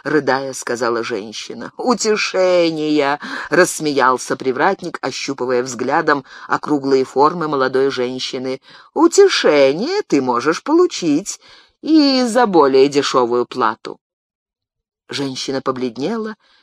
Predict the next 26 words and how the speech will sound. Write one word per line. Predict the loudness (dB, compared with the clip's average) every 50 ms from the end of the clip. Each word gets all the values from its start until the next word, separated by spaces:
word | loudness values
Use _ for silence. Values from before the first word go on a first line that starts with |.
| _ _ _ _
и | -12 -12
гневно | -10 -8 -4 -2 0 0 0 0 -2 -2 -2
оттолкнула | -2 -4 -8 _ _ -4 -4 -4 -4 -8 -8 -6 -4 -2 0 0 0 0 -2 -4 -14 -20 _
протянутую | -8 -6 -6 -6 -4 -4 -4 -2 -2 -2 -6 -8 -8 -8 -8 -8 -8
к | -8
ней | -6 -6 -4 -4 -6
руку. | -6 -8 -10 -10 -12 -12 -14 -16 -16 -16 _ _ _ _ _ _ _ _ -20 -18 -6
В | -2 0
это | 0 0 0
мгновение | -2 -2 0 0 0 2 2 2 2 2 2 2
между | 2 2 0 0 0 -2 -2
ними | 0 0 -2 -2 0 0 0 0
встал | -2 -4 -2 0 2 2 2 0
взбешённый | -2 -4 -6 -4 -4 -4 -2 0 0 0 0 -2 -4 -2
Пентаур. | -2 -2 -2 -2 -2 0 2 2 4 2 2 0 -4 -10 -20 -20 -20 -10
Воздев | -4 0 0 0 0 0 0 -2 -2 -2 -4
к | -6
небу | -6 -6 -4 -4 -2 -2
руки, | -2 -2 -2 -4 -4 -4 -6 -6 -6 -8 -16 -20 -20 -8 -2
он | 0 0 2 0 0
благословил | 0 0 0 0 0 -2 -4 -2 -2 -2 0 0 -2 -2 -2
склонившуюся | -4 -6 -6 -6 -4 -4 -6 -8 -8 -6 -4 -4 -4 -4 -6 -8 -6
ниц | -6 -6 -6 -8 -8 -10
женщину | -10 -6 -4 -4 -4 -4 -4 -6 -6 -6 -6 -4
и | -4 -4
произнёс: | -4 -4 -4 -4 -4 -6 -6 -4 -4 -4 -4 -6 -10 -16 -18